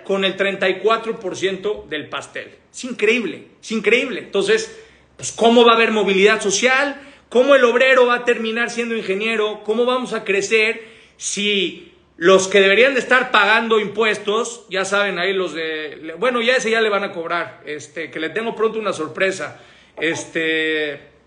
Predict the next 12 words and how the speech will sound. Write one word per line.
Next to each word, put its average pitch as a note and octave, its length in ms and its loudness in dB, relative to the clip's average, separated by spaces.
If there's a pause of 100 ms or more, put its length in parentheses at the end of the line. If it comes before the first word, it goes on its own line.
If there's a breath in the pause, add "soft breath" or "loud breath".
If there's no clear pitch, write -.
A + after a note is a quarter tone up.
(880 loud breath)
<laughs> - 800 -12
luego, F#3+ 380 4
luego F3 400 8
hablo, F#3 220 4
ya F#3 200 2
no, F#3 140 -2
no F#3 400 0
quiero F3+ 240 2
decir D3+ 240 -2
cosas D3+ 260 -2
más D3+ 220 -4
todavía, D3+ 560 -4